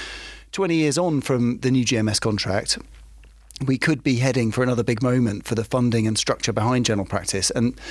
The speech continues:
there, there could be major pressure for changes, uh, that the B M A and many G Ps may not like the look of, given recent comments from the government about looking at nationalising general practice.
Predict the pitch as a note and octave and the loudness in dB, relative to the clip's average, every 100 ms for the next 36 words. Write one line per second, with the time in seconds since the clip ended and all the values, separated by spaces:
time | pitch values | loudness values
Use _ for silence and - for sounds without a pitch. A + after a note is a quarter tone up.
0 | - - - - D3 C3 B2 B2 E3+ C#3+ | -12 -14 -16 -4 -2 0 -2 0 -2 0
1 | C3+ C3 C3 B2 - C3 - A#2 B2+ - | 0 2 2 0 -2 0 0 0 -2 0
2 | C3 A#2+ A#2 A#2 G#2+ - - - B2 A2+ | 0 2 2 2 0 -2 -4 -2 0 2
3 | A2+ B2 B2 C3+ B2 A#2+ A#2+ A#2 A#2+ B2 | 0 -2 0 0 2 2 2 2 2 2
4 | B2+ B2 A#2 B2 A2+ A#2+ A2+ B2+ B2+ B2 | 2 2 2 -2 0 0 2 2 2 2
5 | A2+ G#2 A#2 A2+ A2+ A#2 B2+ - F2+ F#2 | 0 0 -2 0 0 2 2 0 -2 -4
6 | - A#2 A2 G#2 G#2 - B2 A2+ A#2+ - | -2 0 2 2 0 -2 -2 0 0 0
7 | A2 G#2+ - G#2+ A2+ G#2 G#2+ G#2+ A2 G#2+ | 0 0 0 0 0 0 0 -2 -2 -2
8 | G#2+ G#2+ G#2 G#2 - - A2+ G#2+ - G#2 | -2 -2 0 -2 -4 -4 -2 0 0 0
9 | F#2+ F#2+ F#2 F#2 G#2 G2 F#2+ G2+ - - | 0 -2 -2 -2 -2 -4 0 -2 0 -2
10 | - | -4